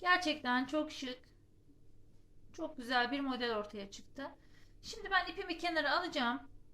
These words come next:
ve sizlerle modelimi şöyle paylaşmak istiyorum. Bakın gerçekten muhteşem, harika bir model.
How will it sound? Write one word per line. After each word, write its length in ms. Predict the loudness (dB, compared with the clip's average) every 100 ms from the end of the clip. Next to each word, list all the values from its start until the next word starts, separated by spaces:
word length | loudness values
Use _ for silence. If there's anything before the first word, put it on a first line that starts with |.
| -16 -16 -16 -18 -16 -14 -14 -14 -14 -16 -12
ve 60 | -10
sizlerle 680 | -8 0 4 4 4 -4 -6
modelimi 380 | -6 -6 -4 -6
şöyle 360 | -6 -6 -6 -6 -14 -16 -18 -2
paylaşmak 500 | 0 2 0 -4 -8
istiyorum. 360 | -10 -10 -8 -8
Bakın 360 | -6 -4 2
gerçekten 680 | 4 4 2 -6 -2 0 2
muhteşem, 800 | 0 -2 -4 -4 -2 0 0 -4 -14 -18 -18 -20 -20 -20 -20 -20 -20 -20 -20 -18 -18 -16 2
harika 480 | 6 6 6 -2 -2
bir 100 | -2
model. 600 | -2 -4 -2 0 0